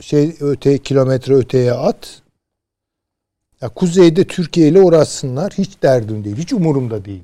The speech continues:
der. <laughs> Ama burada istemiyorum. O da peki diyor. Kategorik olarak İranlılardan rahatsız değil Rusya, İran'dan rahatsız değil.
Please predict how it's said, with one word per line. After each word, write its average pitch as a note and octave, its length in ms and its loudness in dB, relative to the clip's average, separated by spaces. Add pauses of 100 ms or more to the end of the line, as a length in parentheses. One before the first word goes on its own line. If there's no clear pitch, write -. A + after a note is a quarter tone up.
(100)
der. F#2+ 160 -20 (400)
<laughs> - 440 -20
Ama A#2 200 -6
burada F3+ 220 0
istemiyorum. A2+ 600 -6 (560)
O F3 140 -4
da F#3 120 -6
peki C#4 300 -2
diyor. E2 180 -18 (1200)
Kategorik D#3 640 -2
olarak C3+ 560 -2
İranlılardan D3 720 0
rahatsız A#2 520 -6
değil D3 300 -6
Rusya, F#2+ 340 -20
İran'dan A2+ 600 -8
rahatsız G#2 520 -12
değil. A2 200 -6